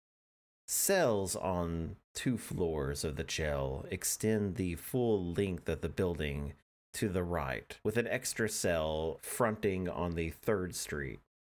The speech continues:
which is used as the women's ward. It was in this cell that Steve Cole, the murderer of his cousin, says he heard the ghost every night he was in jail.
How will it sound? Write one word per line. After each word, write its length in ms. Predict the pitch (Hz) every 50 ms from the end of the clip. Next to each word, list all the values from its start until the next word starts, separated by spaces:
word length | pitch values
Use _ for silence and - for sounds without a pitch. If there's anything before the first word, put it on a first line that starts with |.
| _ _ _ -
which 180 | 175 180 - -
is 200 | 175 131 107 98
used 400 | 101 101 95 90 90 85 - -
as 300 | 69 82 78 78 78 -
the 200 | 87 82 82 80
women's 640 | 76 - - 87 82 76 73 73 71 73 71 - 80
ward. 600 | 78 76 80 76 71 65 52 50 50 - - - - _ _ _ _ _ -
It 140 | - 160 160
was 280 | 147 156 147 127 131
in 340 | - 101 120 156 202 220 262
this 180 | 240 160 139 139
cell 640 | - - - - 107 80 71 69 67 69 69 76 85 95
that 240 | 90 82 - - -
Steve 580 | - - - - 135 139 151 160 156 - -
Cole, 680 | - - - 127 113 - 82 71 64 55 55 60 - - 87 - _ _ _ _ _ _ -
the 240 | 104 92 104 92 87
murderer 760 | 73 78 85 110 135 143 120 101 90 80 78 69 65 64 - -
of 180 | 73 80 -
his 200 | - 87 80 -
cousin, 760 | - - - - 131 139 123 80 76 65 50 50 50 50 - - _ _ _ _ _ _ _ -
says 280 | - - - 104 98 92
he 180 | 110 107 98 98
heard 340 | 95 - 127 135 151 -
the 120 | - 139 131
ghost 640 | 135 131 110 82 69 67 65 - - - - - - - _ _ _ -
every 420 | 120 123 117 104 90 98 104 104
night 540 | 101 95 90 73 67 64 - - - - - - _ _ - -
he 80 | 92
was 260 | 82 - 78 73 - 82
in 180 | 80 76 80
jail. 600 | 73 78 80 69 60 57 50 50 50 57 69 -